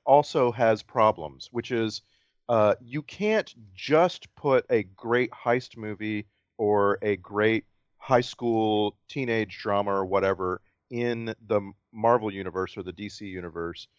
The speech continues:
and it's gonna work. Because if it's, if it's too much focus on the heist, then you,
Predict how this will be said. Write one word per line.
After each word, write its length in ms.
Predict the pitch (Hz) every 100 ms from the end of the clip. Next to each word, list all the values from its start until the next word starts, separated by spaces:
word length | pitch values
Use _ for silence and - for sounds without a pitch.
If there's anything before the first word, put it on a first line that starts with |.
| _ -
and 100 | 104
it's 140 | 95 -
gonna 180 | 104
work. 460 | 87 95 85 - _ _ _ _ _
Because 420 | - 135 113 104 - _ -
if 140 | 147
it's, 220 | 139 - - _
if 140 | 147 139
it's 160 | -
too 240 | - 302 302
much 220 | 175 -
focus 580 | 131 107 82 71 - - -
on 160 | 135 113
the 100 | 101
heist, 560 | 92 71 - - - - _ _ _ _
then 460 | 147 143 139 131 131
you, 180 | 131